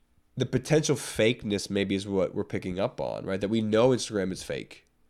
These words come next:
right? And even for those two people who try to make it more real by being more raw and whatever, even in that, in your attempt to be raw, you're not being raw. You're just staging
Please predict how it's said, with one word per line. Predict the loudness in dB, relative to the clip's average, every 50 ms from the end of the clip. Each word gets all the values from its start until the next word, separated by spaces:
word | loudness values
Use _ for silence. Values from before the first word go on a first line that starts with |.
| _ _
right? | -4 -2 2
And | 4 6
even | 6 6 6
for | 6
those | 6 6 6 6
two | 4
people | 2 2 2 2 2
who | 2 0 0
try | 0 -2 0 2 4 6 6 6 6 4 4 0 -4 -8 -14 -20 -20 _ _ _ _ _ _ _ -2
to | 0 0
make | 2 4 2 4 4 4
it | 2 2
more | 2 2 2 4 4
real | 4 2 2 4 4 4 4
by | 4 4 4 4 4 4
being | 2 2 2 2 2
more | 2 2 2 2
raw | 0 0 0 2 4 4
and | 4 4
whatever, | 2 2 2 2 2 2 0 -2 -4 -14 -20 -20 -20 -20 -20 -20 -20 -16 0 4
even | 6 6 8 8 8 6
in | 6 6 4
that, | 4 4 4
in | 4 6
your | 6 4 4
attempt | 2 2 4 4 4 4 4 -2 -10 -8
to | -4 -4
be | 0 2 4 4
raw, | 4 4 4 4 6 6 6 6 4
you're | 4 2 4
not | 4 4 2 2 4
being | 4 6 6 4 2 0 2
raw. | 4 6 6 6 6 4 4 2
You're | 2 2 0 0
just | 0 0 0 -2 -6 -12 -14 -14
staging | -8 -2 2 4 4 4 4 2 2 0 0 -4 -6